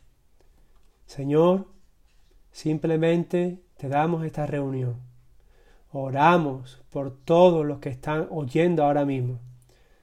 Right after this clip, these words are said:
para que se consagren voluntariamente, para que se consagren voluntariamente a ti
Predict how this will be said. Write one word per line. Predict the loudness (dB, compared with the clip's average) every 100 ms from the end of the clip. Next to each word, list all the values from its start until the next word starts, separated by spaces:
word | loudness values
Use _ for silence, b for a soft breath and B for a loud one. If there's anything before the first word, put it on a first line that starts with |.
| -20 _ _ -6
para | -2 -2
que | -4 -6
se | -8 -6
consagren | -8 -8 -4 4 6 6 4 -2
voluntariamente, | -6 -6 -6 -4 -2 -2 -4 -6 -10 -14 -16 -20 -20 _ _ -20 -20 _ _ _ _
para | -6 -4 -2
que | -4
se | -6 -8
consagren | -8 -8 -8 -8 2 4 6 4 0
voluntariamente | 0 -2 -2 0 0 -2 -4 -4
a |
ti | -4 -6 -6